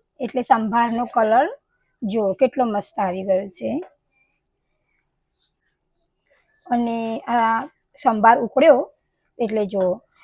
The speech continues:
અ, બધા સબ્જી પણ સારી રીતે બફાઈ ગયા છે અને એટલા સોફ્ટ પણ નથી થઈ ગયા કે આની દાળની અંદર બધા મેલ્ટ થઈ જાય.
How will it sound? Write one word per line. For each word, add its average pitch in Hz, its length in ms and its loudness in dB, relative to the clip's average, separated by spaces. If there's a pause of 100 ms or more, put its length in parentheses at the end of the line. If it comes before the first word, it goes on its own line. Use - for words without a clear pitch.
(160)
અ, 226 120 2
બધા 226 560 2
સબ્જી 220 360 -2
પણ 269 180 -6
સારી 233 260 2
રીતે 247 220 -4
બફાઈ 226 400 0
ગયા 220 340 2
છે 302 420 4 (1600)
અને 220 600 -2 (100)
એટલા 226 460 -2 (920)
સોફ્ટ 247 380 4
પણ 294 160 0
નથી 285 240 0
થઈ 247 180 -2
ગયા 254 300 4
કે 262 160 0
આની 233 340 -4
દાળની 233 440 2
અંદર 226 260 2
બધા 233 220 -4
મેલ્ટ 214 360 -4
થઈ 214 220 -12
જાય. 190 280 -4